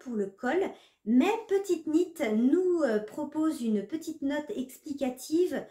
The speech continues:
dans son patron pour resserrer un petit peu l'encolure et éviter qu'il soit trop plongeant. Donc ça, c'est selon le goût, euh,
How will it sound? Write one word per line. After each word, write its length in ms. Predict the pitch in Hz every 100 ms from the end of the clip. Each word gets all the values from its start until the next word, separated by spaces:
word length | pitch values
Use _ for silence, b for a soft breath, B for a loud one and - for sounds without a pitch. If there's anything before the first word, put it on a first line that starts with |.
| B B
dans 200 | 208 285
son 240 | 302 302 277
patron 520 | 247 233 - 254 392 B B B B
pour 380 | - 370 359 233 233
resserrer 800 | 208 330 415 415 370 320 320 302
un 120 | 277
petit 180 | - 262
peu 120 | 302
l'encolure 560 | 262 254 247 247 320
et 140 | 277 226
éviter 380 | 226 247 320 320
qu'il 140 | 220
soit 260 | - 302 302
trop 340 | - - 349
plongeant. 500 | - 285 254 202 - _ b b b
Donc 160 | 214 214
ça, 200 | 302 302
c'est 160 | 277
selon 420 | 240 - 254 285 294
le 160 | 214
goût, 480 | 202 214 269 285 277
euh, 220 | 196 190